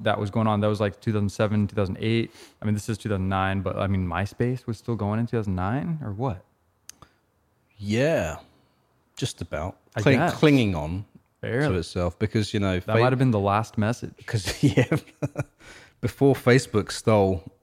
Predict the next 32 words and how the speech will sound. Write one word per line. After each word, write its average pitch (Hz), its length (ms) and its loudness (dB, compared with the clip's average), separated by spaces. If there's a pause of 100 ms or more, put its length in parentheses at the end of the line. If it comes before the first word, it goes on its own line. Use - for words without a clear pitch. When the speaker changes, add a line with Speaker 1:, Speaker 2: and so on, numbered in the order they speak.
(100)
Speaker 2:
its 101 200 -4
thunder, 95 360 0
Facebook 104 480 -2
was 98 120 -6
just - 280 -10
only 90 240 -2
available 85 460 -4
for 85 260 -6
people 85 540 -8
in, 82 220 -6
uh, 80 380 -8 (1040)
um, 80 480 -8 (120)
colleges. 76 600 -8
Speaker 1:
Yeah. 107 340 2 (260)
Speaker 2:
I 92 120 0
Speaker 1:
That, 139 200 6
Speaker 2:
remem-, - 40 -8
Speaker 1:
that - 120 4
Speaker 2:
I, - 40 6
Speaker 1:
makes - 120 0
sense. 113 300 -4
Speaker 2:
I 110 80 0
remember 113 340 2
being 110 240 4
on 107 80 2
a 104 60 2
waiting 98 340 2
list - 240 -6
for, 87 320 -2 (320)
for - 140 -20
Facebook, - 440 -6 (360)
and, 101 180 -2